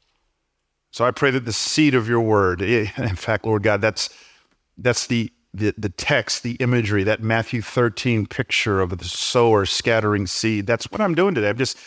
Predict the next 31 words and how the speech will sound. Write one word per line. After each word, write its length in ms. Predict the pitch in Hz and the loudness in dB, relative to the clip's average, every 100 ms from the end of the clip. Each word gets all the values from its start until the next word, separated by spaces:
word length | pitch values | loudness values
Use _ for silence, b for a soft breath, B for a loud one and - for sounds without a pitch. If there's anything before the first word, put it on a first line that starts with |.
| B B | B B
scattering 840 | - - - - 151 160 151 143 | -8 -4 -2 0 0 2 4 2
the 80 | 135 | 0
seed 320 | - - 127 | -2 0 0
of 140 | 113 104 | 0 -2
your 120 | 101 | -2
word. 300 | 87 78 - _ _ _ _ _ _ _ _ _ _ _ _ _ - | -2 -4 -8 _ _ _ _ _ _ _ _ _ _ _ _ _ -6
I 120 | 110 | -4
pray 180 | - 120 | 0 2
that 140 | 113 | 2
it 80 | 92 | 0
falls 400 | - 117 107 101 | 2 4 4 4
on 160 | 98 | 0
good 240 | 95 120 95 | 2 0 2
ground, 380 | 101 85 - - _ _ _ _ _ _ _ _ _ _ _ _ _ | 2 2 -4 -12 _ _ _ _ _ _ _ _ _ _ _ _ _
that 180 | 98 113 | -2 0
it 120 | 101 | 0
takes 340 | - 113 95 - | 0 0 0 -2
root, 580 | 101 101 95 - - - _ _ _ _ _ _ _ _ _ _ - | 0 2 0 -4 -12 -14 _ _ _ _ _ _ _ _ _ _ -4
that 200 | 113 104 | 2 2
it 200 | 107 95 | 2 2
bears 380 | 107 101 92 | 4 4 2
fruit. 560 | - - 113 110 - - _ _ _ _ _ _ _ _ _ _ _ _ | -4 -4 -2 -2 -6 -20 _ _ _ _ _ _ _ _ _ _ _ _
I 40 | - | -4
hope 180 | 190 - | -2 2
that 100 | 143 | 2
it's 140 | - | 0
clear, 640 | - - - 190 131 98 | -6 -4 4 6 6 6
it's 260 | 87 - - | 2 -2 -10
plain, 640 | - - 151 139 120 104 | -10 -2 2 2 2 2
it's 220 | 90 - - | -2 -6 -14
practical. 960 | _ - - 123 - - - - - | _ -12 -4 -2 -4 -10 -10 -12 -18